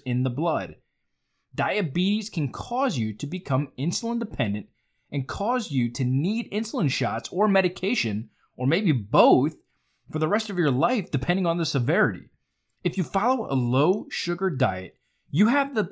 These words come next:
ability to drastically reduce the risk of ever having to worry about the disease at all.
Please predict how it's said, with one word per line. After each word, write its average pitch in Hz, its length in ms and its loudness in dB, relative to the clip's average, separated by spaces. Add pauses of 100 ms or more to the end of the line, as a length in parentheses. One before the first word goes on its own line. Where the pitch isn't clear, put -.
ability 120 640 2
to - 80 -10
drastically 180 580 -4
reduce 131 480 0
the 135 100 0
risk 101 360 -6 (320)
of 156 160 -2 (120)
ever 233 240 4
having 185 260 2
to 147 80 2
worry 156 220 0
about 156 260 0
the 151 80 -2
disease 139 400 0
at 165 120 -2
all. 190 460 -2